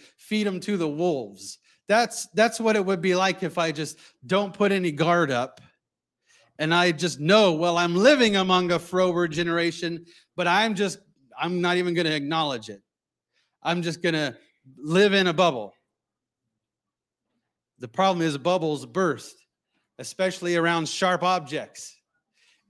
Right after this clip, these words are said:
And when you're in, in the midst of a froward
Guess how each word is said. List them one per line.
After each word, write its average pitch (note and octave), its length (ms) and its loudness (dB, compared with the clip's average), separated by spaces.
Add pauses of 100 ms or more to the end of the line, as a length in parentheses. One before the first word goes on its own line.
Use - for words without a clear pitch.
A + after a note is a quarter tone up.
And F3+ 340 -2
when F#3+ 260 0
you're F#3 220 0
in, A3 380 2
in G#3+ 260 0
the G3 100 2
midst C4 680 2
of D#3+ 480 0 (800)
a F3 120 4
froward F3 880 2